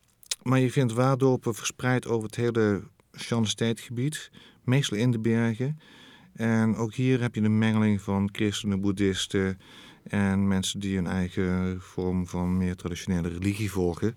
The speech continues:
Nou, dit is een opname uit een boeddhistisch Wa-dorp. En het is een lied wat te maken heeft met het Raketfestival. Dus dat is één keer per jaar heb je een festival waarin onder groot plezier de monniken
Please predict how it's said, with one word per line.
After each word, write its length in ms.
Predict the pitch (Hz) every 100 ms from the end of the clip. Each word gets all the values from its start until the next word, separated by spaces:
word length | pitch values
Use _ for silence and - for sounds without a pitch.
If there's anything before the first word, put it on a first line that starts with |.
| - - - - -
Nou, 140 | 98
dit 140 | 98 120
is 60 |
een 100 | 120
opname 460 | 107 117 117 107 101
uit 240 | 92 95
een 200 | 95 98
boeddhistisch 500 | 98 101 104 - 92
Wa-dorp. 720 | 98 107 120 123 120 127 156 - - - - -
En 180 | - 113
het 120 | 101
is 160 | 110 107
een 80 | 117
lied 240 | 143 156
wat 120 | 113
te 80 | 110
maken 360 | 117 117 110 107
heeft 200 | 107 104
met 180 | 104 101
het 160 | 92
Raketfestival. 1500 | - 101 101 104 - 131 - - - - 104 - 95 92 104
Dus 160 | 113 151
dat 80 | 156
is 80 | 87
één 160 | 127
keer 120 | 151
per 120 | 151 101
jaar 240 | 90 110
heb 100 | 110
je 60 | 85
een 60 |
festival 640 | - - - - 92 87 104 - - - - -
waarin 400 | 110 110 110 98
onder 240 | 107 98
groot 240 | 90 95 104
plezier 380 | 104 95 101 98
de 60 |
monniken 640 | 104 107 107 101 107 98